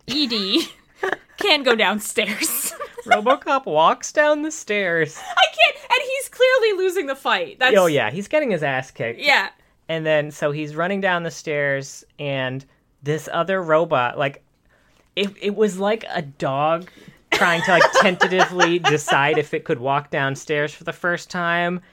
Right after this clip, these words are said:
Speaker 2: like, lifting its foot up and down for, like, ten seconds, and then finally it's like, "All right, I'm gonna take the plunge," and, like, puts its foot down, and then it immediately just topples head over head,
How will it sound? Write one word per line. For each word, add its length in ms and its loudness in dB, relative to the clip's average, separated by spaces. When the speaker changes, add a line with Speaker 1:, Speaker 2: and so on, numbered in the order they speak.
Speaker 2:
like, 240 -10
lifting 440 0
its 180 4
foot 300 4
up 180 4
and 220 4
down 400 6
for, 80 2
like, 220 2
ten 240 2
seconds, 460 0
and 100 -2
then 40 -10
finally 360 0
it's 100 -4
like, 220 -2
"All 80 2
right, 100 4
I'm 80 -2
gonna 140 -2
take 200 -6
the 80 -8
plunge," 540 -4
and, 160 -8
like, 220 -6
puts 220 0
its 160 -8
foot 240 2
down, 220 4
and 80 2
then 100 0
it 100 0
immediately 560 6
just 240 0
topples 540 2
head 160 2
over 260 4
head, 260 4